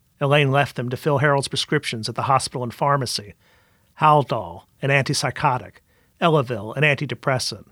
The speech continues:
Nembutal, a sedative, and Dilantin, an anti-seizure medication. When Elaine returned to the car, Harold was smoking a cigarette, and his mother, Geordie, was tapping the ashes into a paper cup.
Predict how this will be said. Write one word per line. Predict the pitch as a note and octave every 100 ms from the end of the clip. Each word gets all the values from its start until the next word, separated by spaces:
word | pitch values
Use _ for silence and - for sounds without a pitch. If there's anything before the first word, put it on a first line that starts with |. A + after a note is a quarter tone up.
| _ _ _ _ _
Nembutal, | D3 D#3+ C3 A#2+ B2+ G#2 G2+ G2
a | C#3
sedative, | E3+ D3 B2 G2 G2+ _ _ _ _
and | C#3+ C3+
Dilantin, | C3 C3 C3+ C3 - F2+ _ C3
an |
anti-seizure | C#3 C3 C#3+ - D3 B2+ A#2+
medication. | A2+ G2+ - G2 - - - _ _ _ _ _ _ _ _ _ _ _
When | - D#3
Elaine | E3 F3
returned | F3 - F3+ F3
to | E3+
the | E3
car, | - F3 D3 C#3
Harold | D3+ D3
was | C#3+
smoking | - E3 D3+ D#3+
a | D#3
cigarette, | - F3 E3 F#2+ F2 _ _ _ _ _ _
and | C#3+
his | B2+
mother, | D3+ D3+ B2+
Geordie, | A2+ D#3+ C#3
was | A2+ A2
tapping | - D3+ C3+ C3+
the | B2+
ashes | C3 C#3+ - A#2
into | C3 A#2+ C3
a |
paper | - C#3+ -
cup. | - F3 -